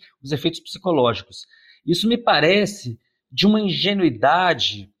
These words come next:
e, ao mesmo tempo, de um, de um apego <laughs> a esse paradigma que está ruindo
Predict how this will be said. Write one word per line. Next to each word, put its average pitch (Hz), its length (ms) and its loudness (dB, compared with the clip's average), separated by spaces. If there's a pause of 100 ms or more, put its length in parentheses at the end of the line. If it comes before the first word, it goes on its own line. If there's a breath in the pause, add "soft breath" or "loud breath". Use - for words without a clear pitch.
(200)
e, 127 80 0
ao 151 60 2
mesmo 156 180 2
tempo, 180 260 -8
de 143 240 -10
um, 156 600 -6
de 107 100 -10
um 170 80 -2
apego 151 1000 0 (180)
<laughs> - 600 -8
a 160 100 4
esse 170 280 4
paradigma 151 640 0
que 143 140 -16
está - 240 0
ruindo 131 640 -2